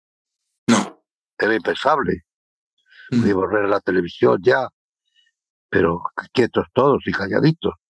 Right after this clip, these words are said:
Speaker 2: para poderlo escuchar. Pero esto mismo, eh, la tecnología cambia,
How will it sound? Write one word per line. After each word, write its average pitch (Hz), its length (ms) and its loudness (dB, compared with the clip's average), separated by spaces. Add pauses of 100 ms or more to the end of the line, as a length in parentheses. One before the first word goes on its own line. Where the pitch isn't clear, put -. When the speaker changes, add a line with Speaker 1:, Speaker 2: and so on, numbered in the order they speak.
(340)
Speaker 2:
para 95 180 0
poderlo 92 380 0
escuchar. - 460 -2 (580)
Pero 104 160 -2
esto 107 220 -4
mismo, 123 480 -2 (1400)
eh, 95 260 -8
la 92 100 -4
tecnología 98 600 -2
cambia, - 280 -4